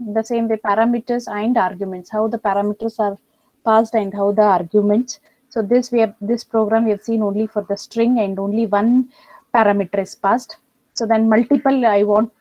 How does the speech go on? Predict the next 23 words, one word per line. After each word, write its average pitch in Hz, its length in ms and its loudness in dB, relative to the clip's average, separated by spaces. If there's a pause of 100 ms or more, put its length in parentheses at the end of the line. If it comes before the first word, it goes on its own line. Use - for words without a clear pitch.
in 233 220 0
case 247 260 -2
if 220 100 -4
I 220 120 2
want 214 240 0
to 247 80 -4
send 226 360 -2
the 214 60 2
more 208 240 0
number 202 320 0
of, 208 240 2 (120)
uh, 202 120 0 (440)
uh, 202 200 2
parameters. 196 800 -2 (340)
So 220 200 0
this 226 220 -2
is 208 140 -8
one 214 200 0
program, 214 420 -2
then 202 400 -2
we 208 100 -2
call, 208 600 -2 (420)
uh, 202 320 -4